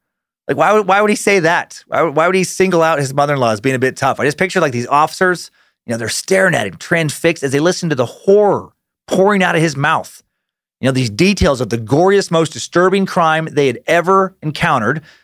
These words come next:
They're shocked, obviously, that a man could do this to his family. The mood had to have been extremely tense.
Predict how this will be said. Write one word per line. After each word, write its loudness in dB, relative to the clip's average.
They're 2
shocked, -2
obviously, 2
that 2
a 0
man 0
could 0
do 2
this 2
to 0
his -2
family. -2
The -2
mood 2
had 0
to 4
have 0
been 0
extremely -2
tense. -2